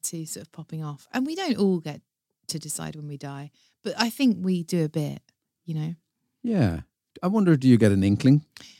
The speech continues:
Speaker 1: Yeah, I wonder if you get, <laughs> I wonder if you get an inkling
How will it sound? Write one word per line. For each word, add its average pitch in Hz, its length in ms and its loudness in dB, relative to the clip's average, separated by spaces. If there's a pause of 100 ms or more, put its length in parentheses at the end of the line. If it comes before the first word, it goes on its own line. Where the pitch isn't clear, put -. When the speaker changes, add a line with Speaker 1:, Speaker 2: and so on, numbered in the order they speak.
(420)
Speaker 1:
Yeah, 262 180 -2
I 254 40 0
wonder 330 300 -6
if 349 100 -6
you 262 80 0
get, 208 100 -6
<laughs> - 40 2
I 208 500 4
wonder - 280 -2 (100)
if 294 60 -4
you 233 60 -2
get 165 120 2
an 156 80 -2
inkling 151 520 -6